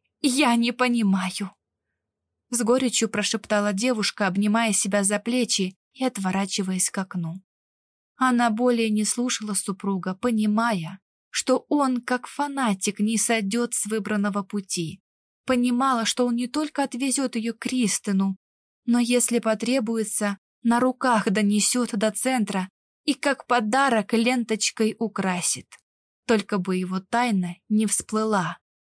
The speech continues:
только бы защитить внука и сохранить жизнь сыну. Как она провалилась в сон, Эвелина не помнила. Очнулась от мягкого прикосновения к плечу и тихого:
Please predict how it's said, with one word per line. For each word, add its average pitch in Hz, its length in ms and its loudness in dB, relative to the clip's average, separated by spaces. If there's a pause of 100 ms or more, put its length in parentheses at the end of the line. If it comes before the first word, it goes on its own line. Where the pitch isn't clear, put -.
(100)
только 208 340 0
бы 190 180 2
защитить 202 640 -2
внука 208 600 -2 (280)
и 233 120 0
сохранить 220 760 0
жизнь 208 440 -2
сыну. 175 560 -2 (460)
Как 330 260 2
она 240 180 4
провалилась 226 680 0
в - 100 -4
сон, 277 380 -2 (140)
Эвелина 220 520 0
не 202 160 0
помнила. 180 640 -4 (120)
Очнулась 226 600 0
от 208 140 -8
мягкого 214 480 -2
прикосновения 202 880 -2
к - 120 -18
плечу 240 520 -4 (160)
и 202 160 0
тихого: 190 720 -2